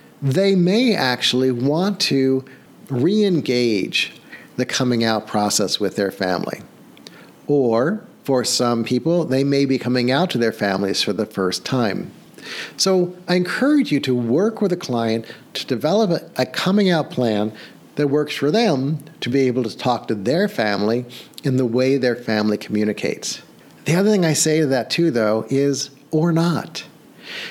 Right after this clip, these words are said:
Because it's not our job to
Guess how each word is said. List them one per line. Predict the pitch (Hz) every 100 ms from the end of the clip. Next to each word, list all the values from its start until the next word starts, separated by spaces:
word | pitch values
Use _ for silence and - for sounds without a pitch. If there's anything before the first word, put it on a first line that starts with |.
| -
Because | 170 185
it's | 190 156
not | 160 208 254
our | 240 185
job | 147 - - 123 135 90 - - - - - - -
to | - 139 135 123